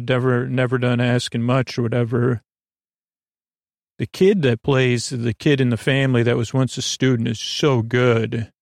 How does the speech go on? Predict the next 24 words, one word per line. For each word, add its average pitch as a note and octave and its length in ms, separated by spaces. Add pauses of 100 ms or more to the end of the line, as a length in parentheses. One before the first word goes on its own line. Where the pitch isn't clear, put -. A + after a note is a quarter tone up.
(200)
I, B2+ 160
I'm B2 140
surprised C3 800
we B2 100
haven't A#2+ 220
seen B2+ 280
him A#2+ 180
in A#2 280
multiple B2+ 640
roles. A#2+ 800 (1040)
He's, C3+ 120
like, C#3+ 120
a C#3 40
more D3 320
sinister, D3 1000 (300)
he C3 80
has E3+ 220
the F3 120
elements D#3 440
of, B2+ 240
uh, B2 360 (920)
uh, A#2+ 680
Cillian E3+ 300
Murphy E3+ 640